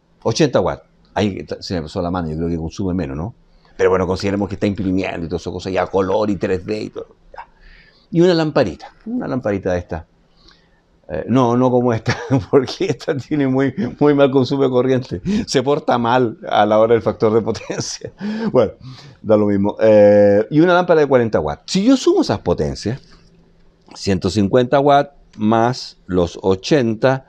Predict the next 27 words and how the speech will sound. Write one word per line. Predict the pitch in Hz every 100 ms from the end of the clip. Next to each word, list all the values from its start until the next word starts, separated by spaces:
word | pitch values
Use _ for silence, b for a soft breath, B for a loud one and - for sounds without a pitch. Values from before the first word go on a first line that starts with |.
| b
más | - 85 85 95 139 160 - - - - -
cuarenta, | - 175 165 90 - 92
¿no? | 143
Ahí | 170 160
tengo | 175 180
los | 170 160
doscientos | 156 143 147 -
setenta, | 170 175 190
perfecto. | - 104 98 87 - B B B B B B
Doscientos | 107 135 127 196 202 180
setenta | - 123 151 160 135
watts. | 90 71 - B B B B B B B _
A | 107 135
estos | 165 190 165
doscientos | 147 123 151 151 151 156
setenta | - 135 127 139 151 151
watts | 143 139 90 - - _ _ _ -
siempre | - 170 185 190 180 185 - _ _ _
hay | 110
que | 123 131
sumarle | 123 113 107 117 120 120 123 _ _ _ _ _ _
al | 117 117
menos | 113 131 139 120
un | 101
diez | 104
por | 95 90
ciento. | - 76 _